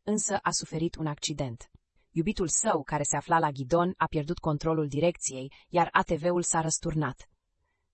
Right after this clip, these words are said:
Tânăra a fost prinsă și strivită în zona abdominală, sub greutatea autovehiculului. Ulterior, a fost transportată de urgență la spital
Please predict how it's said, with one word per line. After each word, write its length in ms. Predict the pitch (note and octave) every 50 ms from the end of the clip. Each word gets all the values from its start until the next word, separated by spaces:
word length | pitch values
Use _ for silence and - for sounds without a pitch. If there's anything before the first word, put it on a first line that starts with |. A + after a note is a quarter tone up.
| _ -
Tânăra 300 | - B3+ B3 A#3+ A#3 C#4+
a 40 | C#4+
fost 240 | - F#3+ F3 - -
prinsă 340 | - F3 F3+ F#3+ F#3+ - G3
și 140 | F#3 - F3
strivită 480 | - - - D#3+ D3+ C#3+ E3+ - -
în 120 | F3 E3 D3+
zona 240 | C3+ D#3 E3 E3 D#3
abdominală, 640 | D3 C#3+ D3+ C#3 C#3 C#3 D3+ D#3+ E3 E3+ E3+ E3 - _ _ -
sub 220 | - - - F3+
greutatea 520 | D#3 E3+ E3 D#3 D3 - D#3+ D#3+ - D#3
autovehiculului. 880 | D3 C#3+ - D#3 C3+ D3 C#3 - D3 C3 - - A#2+ A#2 A2+ A#2+ - - _ _ _ _ _ _ _ _ _ _ _ _ _ -
Ulterior, 520 | A#3+ C4 C4 - C4+ A3+ F#3 F#3 G3+ G#3
a 80 | - -
fost 180 | - - F#3+ -
transportată 560 | - F3+ F3 - - D#3+ - F3+ E3+ - F#3
de 80 | D#3+
urgență 360 | D#3 D3+ C3+ - D#3+ E3 - D3
la 80 | C#3+
spital 520 | C#3+ - - C#3+ - - D#3+ E3+ F3 F3+